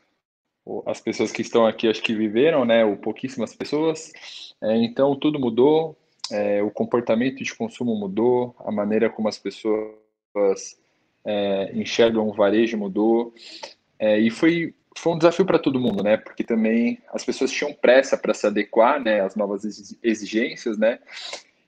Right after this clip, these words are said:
então, eu acredito que o maior desafio foi, é,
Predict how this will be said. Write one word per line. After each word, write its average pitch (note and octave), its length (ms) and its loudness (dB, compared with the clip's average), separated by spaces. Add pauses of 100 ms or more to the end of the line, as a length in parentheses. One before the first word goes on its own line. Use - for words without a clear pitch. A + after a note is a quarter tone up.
(100)
então, D#3+ 380 2
eu D#3+ 60 4
acredito D3 500 -2
que D3+ 680 -4
o C3+ 100 -4
maior D3 320 4
desafio C3 580 2 (240)
foi, A2+ 840 2 (1080)
é, G2+ 640 -4